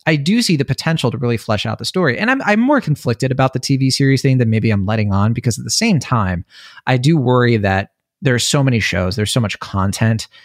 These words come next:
that this is just one more thing that would get lost in the shuffle. Like, we can't assume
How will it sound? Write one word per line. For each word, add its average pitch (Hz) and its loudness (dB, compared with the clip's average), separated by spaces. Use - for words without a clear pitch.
that 107 0
this - 0
is 131 0
just 110 -2
one 117 0
more 113 2
thing 104 2
that 110 2
would 110 -4
get 110 -2
lost 104 2
in 101 2
the 95 2
shuffle. 120 0
Like, 107 -2
we 110 -6
can't - -2
assume 104 2